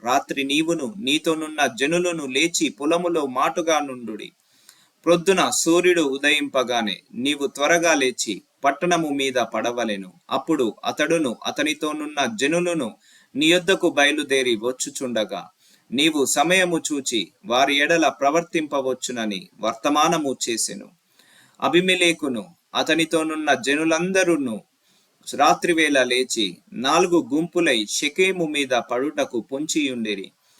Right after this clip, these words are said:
ఎబేదు కుమారుడైన గాలు బయలుదేరి పట్టణపు గవిని దగ్గర నిలిచినప్పుడు, అబీమెలెకును అతనితోనున్న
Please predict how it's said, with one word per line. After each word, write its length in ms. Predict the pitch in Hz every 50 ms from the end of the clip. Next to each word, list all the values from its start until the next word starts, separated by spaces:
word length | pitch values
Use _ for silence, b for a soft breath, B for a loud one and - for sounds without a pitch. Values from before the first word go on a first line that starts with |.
| b b b b b -
ఎబేదు 420 | 147 165 165 190 196 190 170 170
కుమారుడైన 840 | 151 - - 147 143 139 135 127 127 123 123 120 120 117 110 107 95 90 120
గాలు 380 | 127 135 151 160 147 117 92 - _ _ -
బయలుదేరి 680 | 98 104 123 139 160 175 175 160 151 156 175 190 185 151
పట్టణపు 680 | - - 143 - - 180 180 180 170 - 156 123 104 98
గవిని 460 | 135 147 160 180 180 175 147 110 - - _ _ _ _ _ 107
దగ్గర 460 | 104 123 135 143 139 156 170 165 151
నిలిచినప్పుడు, 880 | 139 139 143 165 170 170 - 170 160 151 139 - - 123 117 101 92 - _ _ _ _ _ _ _ _ _
అబీమెలెకును 920 | - 135 135 156 165 170 170 170 170 175 190 185 - - 180 156 131 110 101 - _ _ -
అతనితోనున్న 800 | 113 131 - 165 165 165 160 - 165 156 156 151 151 151 147 139